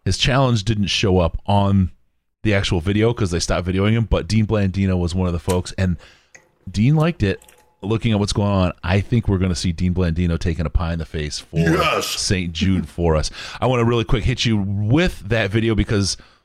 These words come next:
Speaker 1: this is, uh, a, a really, really good one.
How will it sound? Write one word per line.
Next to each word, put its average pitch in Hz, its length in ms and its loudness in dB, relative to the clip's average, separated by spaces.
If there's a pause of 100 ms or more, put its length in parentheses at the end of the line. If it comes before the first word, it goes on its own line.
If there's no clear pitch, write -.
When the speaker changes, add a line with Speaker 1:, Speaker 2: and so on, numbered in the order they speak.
(200)
Speaker 1:
this 113 300 -2
is, 92 300 0 (100)
uh, 78 380 0 (220)
a, 90 180 -2
a 87 80 0
really, 87 280 2
really 80 180 -2
good 82 200 -2
one. 80 280 0